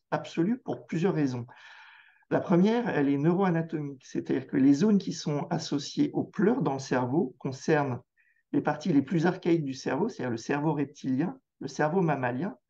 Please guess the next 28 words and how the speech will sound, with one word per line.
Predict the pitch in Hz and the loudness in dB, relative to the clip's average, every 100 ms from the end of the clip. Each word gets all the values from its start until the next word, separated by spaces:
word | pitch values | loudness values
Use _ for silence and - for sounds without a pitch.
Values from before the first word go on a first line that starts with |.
| _ _ - _ _ 147 | _ _ -20 _ _ -8
mais | |
sont | - 160 - | -6 -6 -4
absolument | 220 - 185 180 185 | -6 -4 -2 0 0
pas | 220 | -2
connectées | - 165 165 190 | -2 0 0 0
au | 165 | 0
cortex, | - 170 - 180 170 - | -2 -6 -4 -6 -6 -12
qui | - | -4
est | 135 | -2
le | |
siège | 131 - 208 208 | -2 0 -2 -2
du | 180 | -2
langage. | 170 - 139 131 - - _ _ _ _ _ _ _ _ _ _ _ _ _ | -2 -2 -4 -6 -8 -14 _ _ _ _ _ _ _ _ _ _ _ _ _
Et | - | 2
alors | 131 127 | 2 2
après, | - | 0
c'est | 170 139 | -2 -2
pas | 135 | -2
moi | 147 160 | 0 -2
qui | 147 | 0
le | 135 | -2
dis, | 202 | -2
ce | - | -8
sont | 143 170 | -8 -4
les | 151 | 0
linguistes. | 143 156 160 180 165 - | 2 2 0 -2 -6 -8
Est-ce | 120 - | -12 -10
que, | - 123 117 - | -8 -6 -6 -10